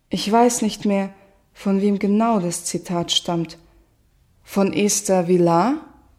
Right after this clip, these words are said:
Oder war es doch Marie von Ebner-Eschenbach? Ob Leo ein glücklicher Mensch ist?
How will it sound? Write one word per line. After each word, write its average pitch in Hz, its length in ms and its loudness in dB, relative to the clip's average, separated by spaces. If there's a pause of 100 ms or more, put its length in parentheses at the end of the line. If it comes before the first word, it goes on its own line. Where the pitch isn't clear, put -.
(560)
Oder 233 260 6
war 233 100 2
es 220 160 -4
doch 202 300 2
Marie 196 380 0
von 190 200 -4
Ebner-Eschenbach? 180 1000 0 (1900)
Ob 180 220 -4
Leo 196 420 6 (540)
ein 180 180 0
glücklicher 254 600 2
Mensch 254 360 4
ist? - 400 -8